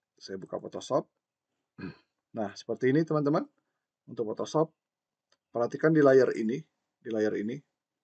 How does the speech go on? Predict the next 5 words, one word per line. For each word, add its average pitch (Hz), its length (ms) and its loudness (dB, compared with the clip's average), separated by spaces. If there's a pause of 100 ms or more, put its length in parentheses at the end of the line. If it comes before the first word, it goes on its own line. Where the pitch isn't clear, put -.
(1200)
Layar 92 160 -16
ini. 113 160 -10 (1200)
Ini 170 280 8
saya 160 560 10 (400)
kelompokkan 139 720 4